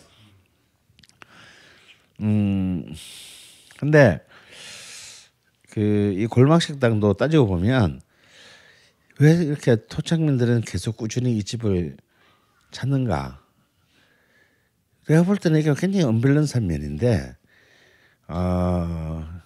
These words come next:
어쩌면 지금의 이 살벌한 고기국수, 제주도 내의 고기국수 경쟁에서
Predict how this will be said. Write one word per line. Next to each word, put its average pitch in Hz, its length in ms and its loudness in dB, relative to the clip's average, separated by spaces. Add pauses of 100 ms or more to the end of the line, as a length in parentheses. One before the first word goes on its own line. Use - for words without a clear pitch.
(100)
어쩌면 117 420 -4
지금의 135 540 2
이 117 180 2
살벌한 135 560 0
고기국수, 113 560 -6
제주도 117 360 -4
내의 113 220 2
고기국수 113 540 -4
경쟁에서 92 720 -4